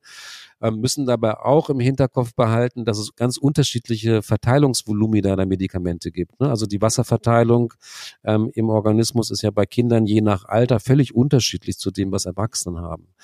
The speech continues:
Dazu musst du dann beurteilen, irgendwie gerade bei kleinen Kindern, ähm, dass es physiologische Organunreifen gibt. Auch das musst du halt mit, mit gucken. Also das ist jetzt nur so ein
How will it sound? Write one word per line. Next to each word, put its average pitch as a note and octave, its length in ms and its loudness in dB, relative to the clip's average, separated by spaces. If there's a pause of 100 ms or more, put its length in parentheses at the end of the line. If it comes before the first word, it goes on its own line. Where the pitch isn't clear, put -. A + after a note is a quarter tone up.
(380)
Dazu C#3+ 260 0
musst D3+ 200 4
du C#3 40 2
dann B2+ 160 4
beurteilen, A#2+ 640 4
irgendwie A2+ 200 2
gerade G#2+ 260 2
bei G#2 140 2
kleinen A#2 400 2
Kindern, B2 600 2
ähm, A2 260 0
dass A2 180 0
es G#2+ 120 -4
physiologische A#2+ 920 2 (120)
Organunreifen C3 1200 0
gibt. C#3+ 280 -2
Auch G2 120 -4
das - 220 -2
musst B2 200 -6
du A#2 100 2
halt A#2 180 -2
mit, - 280 -4
mit A2+ 160 -8
gucken. B2+ 400 -4 (680)
Also A#2+ 340 2 (140)
das B2 200 -2
ist C#3 100 2
jetzt B2 120 0
nur C3 120 2
so C3 80 6
ein A#2+ 320 2